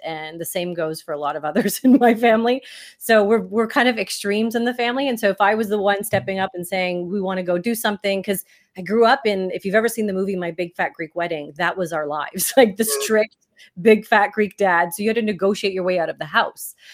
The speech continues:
And so if I ever spoke out, my dad would be like, "We don't need to hear from you, negotiator." <laughs> It was just always that kind of moment. He even did it recently when I was home visiting with the family. He's like, "Yeah, yeah, we know, negotiator. We don't need to hear from you right now."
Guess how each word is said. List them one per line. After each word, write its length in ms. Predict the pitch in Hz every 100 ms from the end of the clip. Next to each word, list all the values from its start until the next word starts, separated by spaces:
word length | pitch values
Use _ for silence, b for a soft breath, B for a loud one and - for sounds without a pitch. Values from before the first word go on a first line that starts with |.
| B B
And 380 | 196 202 202 202
so 120 | 220
if 140 | 220 220
I 120 | 220
ever 220 | 254 269
spoke 380 | 262 - 214 196
out, 420 | 220 254 165 165 190
my 140 | 190
dad 180 | 185 180
would 100 | 175
be 60 |
like, 140 | 180 175 _
"We 140 | - 185
don't 100 | 190
need 80 | 165
to 60 |
hear 140 | 156 160
from 160 | 156
you, 100 | 147
negotiator." 640 | 143 - - - 135 - 208
<laughs> 60 | -
It 180 | 302 -
was 200 | 320 -
just 220 | 311 320
always 340 | 285 254 247 - B B B
that 300 | 190 214 202
kind 180 | 240 214
of 60 | 208
moment. 320 | 196 220 247
He 100 | 277
even 180 | 285 247
did 120 | 220
it 140 | 214
recently 420 | 180 214 220 190
when 160 | 175 170
I 80 | 165
was 140 | 175
home 240 | 214 185 160
visiting 420 | 180 190 175 170
with 160 | 170
the 80 | 175
family. 440 | - 190 196 180 165
He's 120 | 170
like, 140 | 180
"Yeah, 100 | 240
yeah, 300 | 247 190 175 180
we 160 | 220 254
know, 320 | 214 170 170
negotiator. 640 | 190 196 208 - 240 226 214
We 100 | 220
don't 140 | 240
need 140 | 233
to 100 | 220
hear 140 | 226 226
from 180 | 233 220
you 100 | 220
right 220 | 214 202
now." 320 | 214 185 190